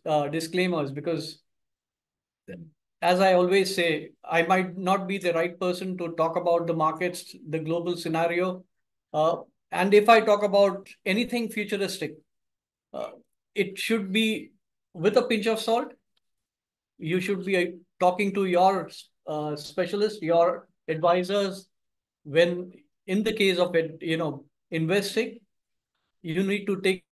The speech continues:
their advice as well before investing. Here, I'm going to be looking at the macro level, uh, picture. So it's, it's not going to be, uh, a great deal of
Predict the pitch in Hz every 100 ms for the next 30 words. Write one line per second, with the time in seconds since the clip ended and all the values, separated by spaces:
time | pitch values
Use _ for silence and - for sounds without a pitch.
0 | - 175 175 147 175 190 180 175 175 165
1 | 147 160 147 151 151 151 170 156 147 143
2 | - 131 - _ _ - 185 262 247 233
3 | 185 202 240 208 220 180 - _ _ _
4 | 170 185 214 208 180 165 151 180 208 220
5 | 208 196 202 185 180 - 156 151 151 180
6 | 208 240 247 - _ _ _ _ _ -
7 | 180 185 185 - - 175 180 208 190 196
8 | 185 185 170 165 - _ _ _ _ _
9 | _ _ _ _ _ _ _ _ _ _
10 | _ _ _ _ _ _ _ 147 156 156
11 | 156 - 175 160 208 190 202 202 175 170